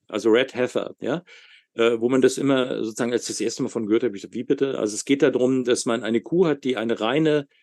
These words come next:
das ist jetzt religiös, ja, also eine reine, äh, rotes Fell hat, wo nicht zwei Haare einer anderen Farbe drin sein dürfen,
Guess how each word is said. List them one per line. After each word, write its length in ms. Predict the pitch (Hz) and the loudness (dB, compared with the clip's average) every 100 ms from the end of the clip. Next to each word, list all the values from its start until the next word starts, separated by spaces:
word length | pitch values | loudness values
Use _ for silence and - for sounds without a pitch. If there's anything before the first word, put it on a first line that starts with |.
| _ | _
das 120 | 110 - | -6 0
ist 60 | |
jetzt 180 | 143 139 | 0 6
religiös, 600 | 143 135 143 127 - - | 8 10 8 8 2 -10
ja, 220 | - 123 165 | -4 -4 -4
also 240 | - 104 120 | -4 -2 -2
eine 260 | 113 107 | -2 -2
reine, 360 | 107 131 147 139 | -2 2 2 2
äh, 380 | 123 117 120 120 | 0 -2 2 2
rotes 440 | 98 123 123 117 | 4 2 0 -6
Fell 260 | - 147 175 | 0 2 4
hat, 220 | 170 - - - _ _ - | 2 -2 -20 -20 _ _ 0
wo 120 | 120 | 2
nicht 220 | 117 - | 2 -2
zwei 360 | - 120 151 139 | 0 4 4 4
Haare 520 | 127 131 135 139 143 - | 2 0 2 2 0 -6
einer 260 | 107 117 113 | -4 -2 -2
anderen 360 | 123 135 123 | 0 2 0
Farbe 360 | - 120 135 147 | 0 -2 0 0
drin 240 | 135 135 | 2 0
sein 220 | 131 131 131 | 2 0 2
dürfen, 480 | 127 127 143 139 | 2 2 -4 -6